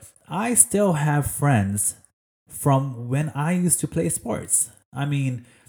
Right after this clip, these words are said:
you know, you keep friends throughout your life, especially classmates, but the ones I actually reflect with are the ones I played basketball with.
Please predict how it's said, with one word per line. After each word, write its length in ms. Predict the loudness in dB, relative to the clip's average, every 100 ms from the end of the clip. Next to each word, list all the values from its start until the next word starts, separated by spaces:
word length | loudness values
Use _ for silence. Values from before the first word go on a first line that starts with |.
| _ -2
you 140 | 2
know, 100 | 4
you 160 | 4 4
keep 300 | 0 -4 -2
friends 400 | 0 0 2 2
throughout 360 | 2 2 2
your 100 | -2
life, 440 | 0 2 2 0 -4
especially 540 | -2 0 -2 -2 -6
classmates, 720 | -4 -4 0 -2 -2 -4 -4
but 180 | -2 -2
the 100 | 0
ones 280 | -2 -2 -2
I 160 | -2
actually 320 | -4 -4 0 2
reflect 640 | 0 -2 -2 -2 -2 -4
with 280 | -4 -4 -6
are 320 | 0 2 2
the 80 | 0
ones 260 | 0 -2 -2
I 80 | -4
played 320 | -2 -2 -2
basketball 500 | -2 -2 0 -2 0
with. 300 | -4 -10